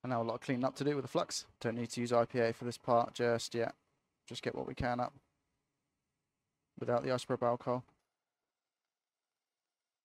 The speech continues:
Now come on with our brush and I P A.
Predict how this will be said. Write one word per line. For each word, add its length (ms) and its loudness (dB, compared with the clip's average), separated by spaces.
Now 120 -2
come 180 -6
on 80 -4
with 120 -4
our 80 4
brush 440 -2
and 120 -4
I 100 -2
P 160 -4
A. 180 -2